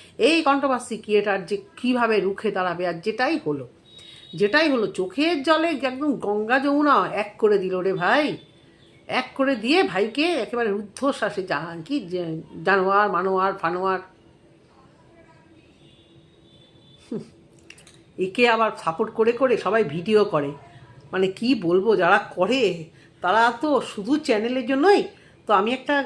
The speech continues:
একজনের কমেন্ট বক্স থেকে একটা কমেন্ট তোমাদেরকে পড়ে শোনাচ্ছি।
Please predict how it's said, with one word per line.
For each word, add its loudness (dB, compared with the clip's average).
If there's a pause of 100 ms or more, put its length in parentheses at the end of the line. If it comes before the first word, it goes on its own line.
একজনের -2
কমেন্ট -2
বক্স 0
থেকে -2
একটা -6
কমেন্ট -4
তোমাদেরকে -2 (140)
পড়ে 2
শোনাচ্ছি। -6